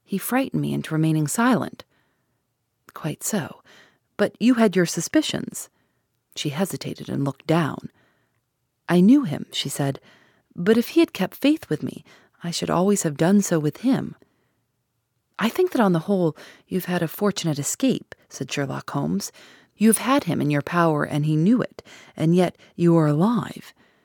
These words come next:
You've been walking some months very near to the edge of a precipice. We must wish you good morning now, Missus Lyons, and it is probable that you will very shortly hear from us again."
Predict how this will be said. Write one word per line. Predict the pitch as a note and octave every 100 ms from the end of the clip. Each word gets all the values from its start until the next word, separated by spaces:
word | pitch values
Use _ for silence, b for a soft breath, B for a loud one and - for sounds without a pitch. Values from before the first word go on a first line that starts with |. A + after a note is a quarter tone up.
| _ -
You've | G3+ F#3
been | F3
walking | D#3+ F#3+ - F#3
some | D#3+ D#3+
months | D#3 G#3+ - -
very | D3+ F#3 E3+
near | G3+ B3+ D3+
to | D3
the | D3+
edge | E3 D3+
of | D3
a |
precipice. | - - C#4+ - - - - - - b b b b _ -
We | F3+
must | E3+ -
wish | F3 -
you | E3+
good | D3+ C#3
morning | F#3+ A3 B2+
now, | A#2 F#2
Missus | C3 C3+ C#3 D3
Lyons, | C#3 C#3 D3 - B B B B
and | F#3+
it | F#3+
is | G3+ -
probable | - D4+ B3 C#3+ - - B B
that | F3+
you | F3+
will | E3+
very | E3+ F#3+ F3+
shortly | - A3 G#3 - D3
hear | D3+ F3+
from | - D3+
us | C3+
again." | C3+ F3 A3 -